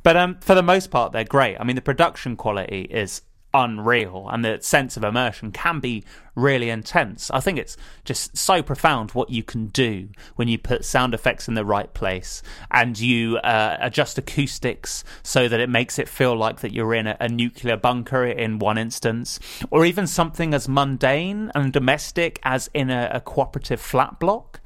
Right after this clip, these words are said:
I mean, it, even s-, <laughs> somewhere that just doesn't have any kind of real jump out characteristics as an acoustic space, they manage to evoke so well. And the dialogue also feels very naturalistic.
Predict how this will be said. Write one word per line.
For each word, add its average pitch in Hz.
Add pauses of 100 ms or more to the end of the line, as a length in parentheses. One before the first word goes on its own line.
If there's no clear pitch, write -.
(300)
I -
mean, 170
it, - (180)
even 214
s-, -
<laughs> -
somewhere 185
that 151
just -
doesn't 185
have 170
any 160
kind 147
of 131 (240)
real 139
jump 135
out 139
characteristics 139
as 120
an 123
acoustic 123
space, 123
they 120
manage 127
to 120
evoke 113
so 101
well. 101
And 104
the 107
dialogue 135 (320)
also 131
feels 110
very 120
naturalistic. -